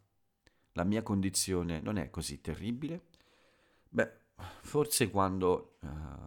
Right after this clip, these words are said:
l'allenamento è molto regolare per tanto tempo, anche fermarsi tre o quattro settimane non è così terribile. Il mio cuore, i miei polmoni, eh,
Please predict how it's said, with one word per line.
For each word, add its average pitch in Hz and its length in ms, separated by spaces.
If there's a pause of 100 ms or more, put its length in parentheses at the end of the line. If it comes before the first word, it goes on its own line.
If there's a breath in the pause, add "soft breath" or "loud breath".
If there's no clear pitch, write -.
(120)
l'allenamento 92 680
è 82 40
molto 95 380
regolare 78 760
per - 200
tanto 85 320
tempo, - 640 (640 soft breath)
anche 117 280
fermarsi 87 760
tre 92 280
o 71 100
quattro - 420
settimane - 840 (520 soft breath)
non 101 100
è 85 120
così 82 280
terribile. - 640 (760 soft breath)
Il 78 160
mio 78 320
cuore, 95 840
i 78 80
miei 80 200
polmoni, 87 840
eh, 69 400